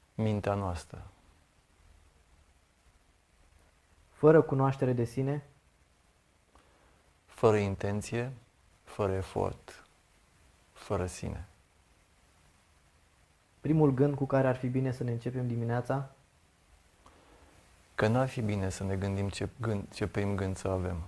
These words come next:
Speaker 2: Viitorul arată ca?
Speaker 1: Exact clipa asta.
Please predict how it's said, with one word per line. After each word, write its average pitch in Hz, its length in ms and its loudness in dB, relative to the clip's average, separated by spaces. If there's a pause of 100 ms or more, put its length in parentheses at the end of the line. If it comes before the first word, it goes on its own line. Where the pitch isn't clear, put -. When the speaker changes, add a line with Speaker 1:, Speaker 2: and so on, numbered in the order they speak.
(1800)
Speaker 2:
Viitorul 131 640 8
arată 127 380 8
ca? 135 460 4 (2500)
Speaker 1:
Exact 98 420 0
clipa 95 340 -2
asta. 85 380 -8